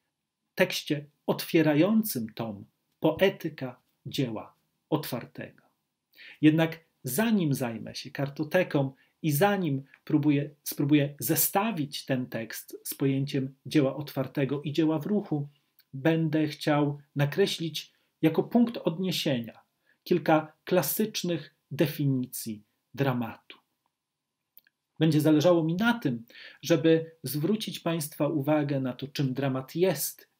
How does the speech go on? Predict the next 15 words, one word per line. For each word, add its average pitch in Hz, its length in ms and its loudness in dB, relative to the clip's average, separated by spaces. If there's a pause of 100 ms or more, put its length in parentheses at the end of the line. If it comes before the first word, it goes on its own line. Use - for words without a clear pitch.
i 147 100 0
jak 139 340 -2 (180)
projektuje 147 880 2
określone 131 680 -6
akcje, - 600 -10 (360)
a 156 100 -2
także 151 560 -2 (280)
na 143 320 -2 (260)
odniesieniu 180 760 2
pojęcia 151 500 0
dramatu 151 640 0
do 165 160 2
dwóch 165 280 -4 (140)
innych 175 460 0
kategorii, 123 680 -4